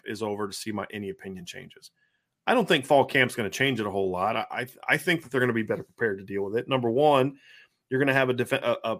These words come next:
a defensive coordinator running the show that I think is a little bit more prepared to make adjustments if things aren't working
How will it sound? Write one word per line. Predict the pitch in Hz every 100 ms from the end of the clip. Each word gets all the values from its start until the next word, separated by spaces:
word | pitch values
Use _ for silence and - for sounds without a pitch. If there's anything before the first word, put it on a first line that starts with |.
| -
a | 104 104
defensive | 110 156 143 127
coordinator | 143 135 131 127
running | 127 127
the | 117
show | - 127 127
that | 120
I | 110
think | 123
is | 107
a | 113
little | 120 117
bit | 110
more | 113 117 113 107 101 95 _ _ _ _ _ _ _ _ _ _ _ _ _ _ -
prepared | 147 156 160 147
to |
make | 139 135 113
adjustments | 123 131 135 147 190 202 143
if | 135
things | 147 143 127
aren't | 127 123
working | 127 143 202 226